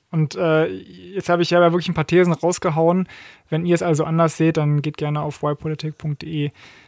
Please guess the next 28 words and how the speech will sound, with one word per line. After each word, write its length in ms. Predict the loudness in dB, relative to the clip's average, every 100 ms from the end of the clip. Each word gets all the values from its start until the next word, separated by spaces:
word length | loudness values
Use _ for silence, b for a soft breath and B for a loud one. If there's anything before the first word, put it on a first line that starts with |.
| B
slash 560 | -8 -2 0 2 -2 -2
wahlsystem 920 | 2 4 2 0 -2 0 2 2 -2 -6
und 300 | 0 0 0 -2
haut 240 | -2 0
da 160 | 0 0
in 160 | 0
den 180 | 0 -2
Kommentar, 720 | -2 -4 -4 -2 0 2 0 -2
ähm, 400 | -2 2 2 0
ob 160 | -4 -4
ihr 60 | 2
ganz 180 | 2
anderer 220 | 2 2 2
Meinung 280 | 2 2 0
seid 240 | 0 -2
oder 160 | -2 -4
ob 100 | -4
ihr 100 | -4
auch 120 | -6
findet, 440 | -4 -4 -4 -6
dass 280 | -6 -6 -8
kleinere 360 | -6 -4 -2 -4
Parteien 560 | -6 -4 -2 0 0 B B B
mehr 260 | 2 2
Chancengleichheit 1040 | 2 0 2 2 2 0 0 -2 -2 -4 -2
verdient 380 | -2 0 0 -2
haben. 360 | -4 -6 -10 b b b b b 0
Plus, 420 | 2 2 -2